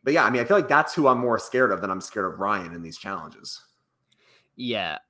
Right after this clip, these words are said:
Speaker 2: Also, like, Owen seems sort of well-rounded in, like, everything, and he
Speaker 1: Exactly, yeah.
Speaker 2: he, he could, he could be a big threat in challenges going forward, and I'm curious to see if he does go on some sort of run here, 'cause I could see it.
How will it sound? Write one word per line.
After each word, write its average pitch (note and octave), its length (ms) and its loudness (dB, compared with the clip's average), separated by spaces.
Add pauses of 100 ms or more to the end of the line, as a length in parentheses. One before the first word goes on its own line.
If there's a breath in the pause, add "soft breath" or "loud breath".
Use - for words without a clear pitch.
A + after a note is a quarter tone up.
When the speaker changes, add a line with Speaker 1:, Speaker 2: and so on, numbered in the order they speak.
Speaker 2:
Also, D3 300 0
like, C3 240 4
Owen A2 440 -6
seems G#2+ 420 -10
sort G#2+ 200 -6
of F#2+ 120 -12
well-rounded F#2+ 600 -4
in, F#2 80 -12
like, E2+ 160 -10
everything, A2+ 540 -6
and G#2 120 -6
he - 40 -14
Speaker 1:
Exactly, B3 400 0
yeah. - 380 -4
Speaker 2:
he, C3 200 -6
he B2+ 220 -4
could, A#2+ 160 0
he B2+ 180 -4
could A2+ 180 -4
be G#2 120 -4
a F#2+ 40 -4
big F#2+ 200 -10
threat F#2+ 240 -6
in E2+ 60 -14
challenges F2+ 440 -8
going E2+ 220 -8
forward, F#2+ 420 -6
and F#2 140 -4
I'm F2 120 -8
curious F#2+ 280 -10
to F2+ 60 -14
see F#2 180 -8
if F2 80 -10
he F#2 100 -10
does F2+ 200 -8
go F2+ 140 -6
on F2 100 -6
some E2+ 180 -12
sort E2 200 -10
of D2+ 80 -12
run E2 220 -8
here, A2 200 -6
'cause F#2 140 -10
I E2+ 120 -2
could E2+ 140 -14
see F2+ 280 -6
it. B2+ 120 -4